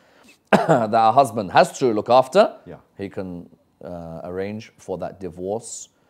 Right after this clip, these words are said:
Speaker 1: to take place.
Speaker 2: Right.
Speaker 1: It's not some random, you know, any Tom, Dick, and Harry who could do this, by the way. Hakim al-Shara' has assigned certain people,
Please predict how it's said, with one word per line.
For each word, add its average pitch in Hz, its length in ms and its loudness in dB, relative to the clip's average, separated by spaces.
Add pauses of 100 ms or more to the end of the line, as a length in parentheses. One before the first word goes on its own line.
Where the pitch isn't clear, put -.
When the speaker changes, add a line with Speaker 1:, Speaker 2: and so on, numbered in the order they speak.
(300)
Speaker 1:
to 101 320 -10
take - 300 -14
place. - 580 -18
Speaker 2:
Right. 90 300 -12
Speaker 1:
It's 135 80 -6
not 208 180 4
some 214 180 2
random, 165 680 0
you 110 80 -6
know, 104 80 -4
any 104 200 -4
Tom, 107 240 -6
Dick, 95 140 -8
and 90 120 -10
Harry 104 280 -2
who 82 80 -10
could 80 140 -12
do 117 160 0
this, 85 160 -8
by 73 180 -12
the - 80 -18
way. - 220 -20
Hakim 120 360 -4
al-Shara' 156 500 -2 (340)
has 117 180 -4
assigned 127 480 -4
certain 156 540 -4
people, - 500 -14